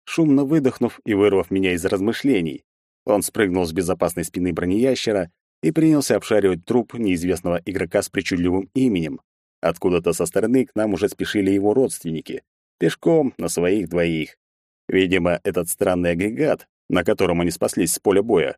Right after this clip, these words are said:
был чем-то вроде экстренной эвакуационной платформы, а они, насколько я знаю, самоуничтожаются после применения. Одноразовая техника, но, судя по всему, довольно надёжная. «Вот это да!»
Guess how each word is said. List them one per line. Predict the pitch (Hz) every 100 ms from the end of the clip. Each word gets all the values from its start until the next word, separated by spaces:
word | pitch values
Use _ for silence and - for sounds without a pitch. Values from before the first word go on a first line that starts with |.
| _ _
был | - 165 147
чем-то | - 156 135
вроде | 127 139 127 -
экстренной | 127 - 113 117 117
эвакуационной | 113 101 - 98 - 120 107 104
платформы, | 147 143 160 117 82 71 - _ _ -
а | 127
они, | 151 165
насколько | 151 135 135 127
я | 123
знаю, | 104 113 110 95
самоуничтожаются | 95 90 87 82 98 110 123 101 98
после | 87 92 95
применения. | 95 101 127 131 87 76 - - _ _ _ -
Одноразовая | - 90 87 92 85 90 104
техника, | - 160 135 - 82 78 71 _
но, | 156 175
судя | 165 160 143
по | 135
всему, | - 127 139
довольно | 104 87 85 85
надёжная. | 104 135 151 - 80 - _ _ _ _ _ -
«Вот | 160 190 185
это | 202 214
да!» | 185 185 175 160 123